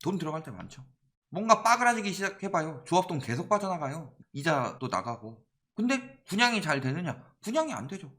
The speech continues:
지금 봤잖아요. 서울에서 십이 점으로도 당첨된다고. 결국 재건축이라는 게 뭐예요? 일반 분양분으로 수익 만들어내서 그걸 가지고 내 집을 새 집으로 바꾸겠다는 건데,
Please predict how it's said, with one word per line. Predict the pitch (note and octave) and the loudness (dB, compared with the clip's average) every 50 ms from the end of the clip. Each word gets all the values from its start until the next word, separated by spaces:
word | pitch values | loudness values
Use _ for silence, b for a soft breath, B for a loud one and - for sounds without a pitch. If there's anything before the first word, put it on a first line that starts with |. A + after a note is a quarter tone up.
| _ | _
지금 | - - B3+ D4+ C4 | -8 -6 -4 -2 -2
봤잖아요. | - - - - G3+ F#3+ E3+ D#3 D3+ D3 C#3 | -2 -2 -2 -2 -2 -2 -2 -2 -4 -6 -8
서울에서 | - - A3 G#3 G3 F#3 F3 D#3+ D#3 | -2 0 0 2 2 0 0 -2 -2
십이 | - - A#3 G#3+ G#3+ | -2 -2 -2 -2 0
점으로도 | F#3 F3+ E3 D#3 C#3 C3 A#2 A2+ | 0 0 0 -2 -4 -4 -6 -8
당첨된다고. | A2 G2+ G2+ - A#2 G2+ F#2 F#2 F2+ F2+ - - - - _ _ _ _ _ _ _ _ _ _ _ | -8 -8 -8 -8 -10 -10 -10 -10 -10 -12 -14 -16 -20 -20 _ _ _ _ _ _ _ _ _ _ _
결국 | - A3+ A3+ G3+ - | -2 -2 -2 -2 -2
재건축이라는 | G#3 G3+ G#3 F#3 F#3+ F#3 F#3+ F3+ F3 E3+ | -4 -4 -4 -6 -8 -4 -2 0 0 0
게 | D3+ B2 | -2 -4
뭐예요? | - A#2 C3+ F3+ F#3+ - - _ _ _ _ _ _ _ | -6 -6 -8 -8 -10 -12 -16 _ _ _ _ _ _ _
일반 | - C#4+ C#4 D4 C#4+ B3+ | -2 4 6 8 8 8
분양분으로 | G3 G#3+ A#3 A3+ A3 G#3 A3 G#3+ G#3+ G#3 G#3 F#3 D3+ - - - - | 6 2 2 2 2 0 -2 -2 -2 0 0 -2 -2 -4 -8 -8 -2
수익 | B3 C4 A#3+ G3+ | 0 2 2 4
만들어내서 | D#3 C#3+ E3+ F#3 G#3+ G3+ G3 D#3 B2+ A#2+ B2 F3 E3+ C3 - - - - | 2 2 2 0 0 0 0 0 0 -2 -2 -2 -4 -4 -6 -8 -12 -6
그걸 | - G3+ G#3+ C4 B3 | -4 0 4 4 6
가지고 | A#3+ F#3+ F#3 F3+ F#3 F3+ C#3+ | 6 6 4 2 2 0 0
내 | B2 D#3+ C#3 | 2 2 2
집을 | F#3 E3+ E3 C#3 | 2 0 -2 2
새 | C#3 G3+ G3+ | 2 2 2
집으로 | G3+ G#3+ F#3+ D#3+ - | 2 0 -2 -2 -2
바꾸겠다는 | - A2 - - D#3 D#3 C#3 C#3+ C3 A2 G2 F2 | -2 -2 -2 -4 -6 -4 -2 0 -2 -2 -2 -6
건데, | E2+ E2 D#2+ F2+ F#2 - - | -8 -8 -8 -8 -10 -10 -14